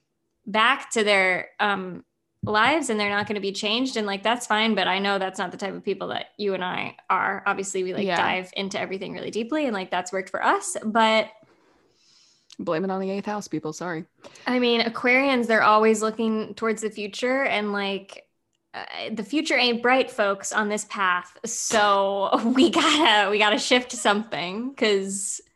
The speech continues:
Speaker 1: this situation of how we're viewing health
Speaker 2: Mm-hmm. It ain't working.
Speaker 1: It's not sustainable because guess
Speaker 2: No.
Speaker 1: what? When covid is over,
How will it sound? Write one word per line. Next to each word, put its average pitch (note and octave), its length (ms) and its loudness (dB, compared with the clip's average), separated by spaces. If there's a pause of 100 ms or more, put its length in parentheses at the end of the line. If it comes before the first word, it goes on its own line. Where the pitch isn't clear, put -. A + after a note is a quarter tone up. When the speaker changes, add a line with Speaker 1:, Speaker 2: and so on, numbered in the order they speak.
(680)
Speaker 1:
this B3+ 440 6
situation C#4 1080 2
of C4 120 0
how A3+ 640 4 (440)
we're A3 240 4
viewing A3 380 2
health G#3 640 0 (420)
Speaker 2:
Mm-hmm. G#3+ 840 -2 (140)
It D#3+ 80 -6
ain't D#3 180 -4
working. F3 600 -6
Speaker 1:
It's C4+ 340 -2
not A#3 380 4
sustainable G3 840 -6 (240)
because A3 520 0
guess A3+ 240 0
Speaker 2:
No. - 60 -2
Speaker 1:
what? C4 300 2
When G#3 200 -4
covid G#3+ 420 -2
is C4 140 0
over, D4+ 460 0